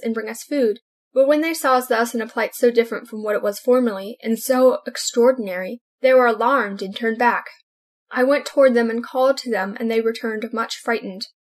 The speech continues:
I gave them to understand by signs how our boat had sunk, and three of our number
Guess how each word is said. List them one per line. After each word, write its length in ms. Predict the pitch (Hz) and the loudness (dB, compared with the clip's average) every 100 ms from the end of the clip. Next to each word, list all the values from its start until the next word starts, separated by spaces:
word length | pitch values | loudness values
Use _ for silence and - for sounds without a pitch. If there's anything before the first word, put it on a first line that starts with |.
| _ | _
I 100 | 254 | 0
gave 220 | 247 262 | 4 4
them 160 | 294 294 | 4 -2
to 120 | 285 | -2
understand 480 | 262 254 254 220 226 | -2 -2 -2 -4 -2
by 140 | 226 | -4
signs 480 | 233 233 208 208 226 - | -4 -6 -8 -8 -10 -4
how 160 | 220 220 | -2 0
our 200 | 226 208 | -2 0
boat 280 | 240 254 - | 4 4 2
had 140 | 233 | -8
sunk, 300 | - 208 202 - - | -8 -8 -10 -10 -4
and 160 | 240 | -4
three 180 | 240 262 | 0 2
of 80 | 269 | 4
our 120 | 254 | 2
number 420 | 233 220 214 202 | 0 -2 -2 -4